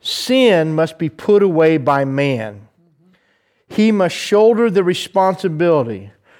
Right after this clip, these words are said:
Or in other words, another Adam, the last Adam, would deal with sin on our behalf. He would become the head of a new human race, those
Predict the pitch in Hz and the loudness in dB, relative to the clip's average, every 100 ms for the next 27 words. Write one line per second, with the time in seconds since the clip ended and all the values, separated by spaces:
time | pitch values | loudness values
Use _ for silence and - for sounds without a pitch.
0 | _ - 143 170 180 185 165 160 151 - | _ -6 0 2 4 0 0 -2 -4 -2
1 | 196 208 214 - 185 175 147 135 131 139 | 0 2 2 2 2 2 0 -2 -4 0
2 | 151 175 208 202 - 160 151 147 131 135 | 2 2 2 -2 0 2 2 -2 -4 -6
3 | 110 101 175 214 214 202 196 196 - - | -6 -4 -2 2 2 4 0 0 -8 -2
4 | 208 170 135 127 131 123 _ _ _ _ | 0 2 -2 -4 -8 -14 _ _ _ _
5 | 139 139 139 139 143 151 143 143 131 117 | -4 -4 -4 0 2 2 -2 -4 -4 -6
6 | 95 95 _ _ _ _ _ _ _ _ | -8 -16 _ _ _ _ _ _ _ _
7 | _ _ _ - 196 202 160 180 - 190 | _ _ _ -2 2 2 2 -4 0 -2
8 | 175 160 156 170 190 202 226 214 - 156 | 2 0 0 2 4 6 4 0 -4 -2
9 | 143 143 156 185 - 196 190 185 147 113 | -2 -2 -2 -2 -4 -4 -4 -4 -4 -6
10 | 101 101 - _ _ _ _ _ _ _ | -10 -20 -20 _ _ _ _ _ _ _
11 | _ _ _ 127 131 165 185 202 202 208 | _ _ _ -4 2 4 6 6 4 2
12 | - | -8